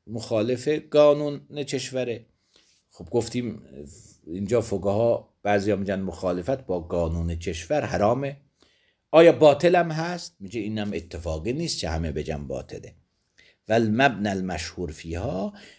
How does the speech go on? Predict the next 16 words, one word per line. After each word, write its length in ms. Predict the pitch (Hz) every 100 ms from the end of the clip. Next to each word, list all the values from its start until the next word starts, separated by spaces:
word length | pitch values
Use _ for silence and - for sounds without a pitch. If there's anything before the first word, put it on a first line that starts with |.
| _ -
مبنای 680 | 113 123 107 131 196 208 165
مشهور 520 | 139 117 - 123 113
در 200 | 101 107
این، 300 | 104 92 85 85 _ _ _ _ _
اه، 280 | 76 76 73
بحث 540 | 55 110 107 - -
مخالف 760 | 98 95 95 - 95 95 90 82
حرمت 580 | 95 90 92 90 87 95
تکلیفیه، 1040 | 90 82 - 90 82 92 87 113 175 233 - - _
هو 160 | - 160 -
عدم 340 | 175 170 139
استلزام 840 | 117 92 - - 104 92 104 107 101
الحرمت 500 | 90 98 95 87 90
التکلیفیه 880 | 82 87 - - 90 82 117 170
للحرمت 600 | 226 101 82 98 85 78
الوضعیه. 600 | 135 90 - - - -